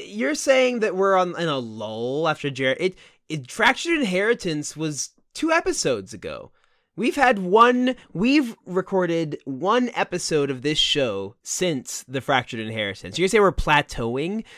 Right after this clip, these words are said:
just because you weren't in love with the worst possible use of free will, which we both ended up saying that we liked, Zach? I mean, I, I, I think you're, you're, you're undercutting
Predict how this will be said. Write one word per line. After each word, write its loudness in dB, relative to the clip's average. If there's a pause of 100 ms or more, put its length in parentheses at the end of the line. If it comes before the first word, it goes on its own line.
(100)
just -4
because -4
you -6
weren't -2
in -4
love 0 (220)
with -4
the -2
worst -2
possible 2
use -2
of -8
free 0
will, 0
which -2
we 0
both -2
ended -2
up -4
saying -2 (340)
that -4
we -4 (120)
liked, -6 (320)
Zach? 4
I 2
mean, 2
I, 8
I, 4 (220)
I 2
think -4
you're, 0
you're, 2
you're -2
undercutting -4